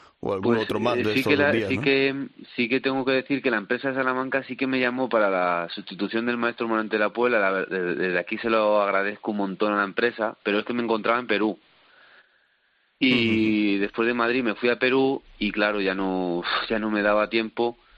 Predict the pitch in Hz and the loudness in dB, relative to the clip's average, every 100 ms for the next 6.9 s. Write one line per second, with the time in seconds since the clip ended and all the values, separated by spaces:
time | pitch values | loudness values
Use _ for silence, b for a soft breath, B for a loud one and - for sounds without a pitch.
0 | b - 101 98 107 113 107 101 110 110 | b -4 -2 0 -2 0 0 0 -2 0
1 | 113 107 104 98 95 95 - 101 104 104 | 2 4 4 2 0 -4 -4 -4 -2 0
2 | 101 101 98 95 104 101 98 104 95 101 | 2 2 0 0 0 0 0 0 -2 -2
3 | 107 113 107 101 98 104 107 104 101 95 | -2 -2 -2 -4 -4 -4 -2 -2 0 0
4 | 92 92 92 98 92 92 92 95 95 - | 0 0 0 2 2 2 -2 -4 -4 -4
5 | 92 92 95 95 92 92 98 113 113 120 | -6 -4 -2 -2 -2 0 0 0 0 2
6 | 117 92 78 67 - 78 92 87 | 2 0 -2 -6 -6 -4 -2 -4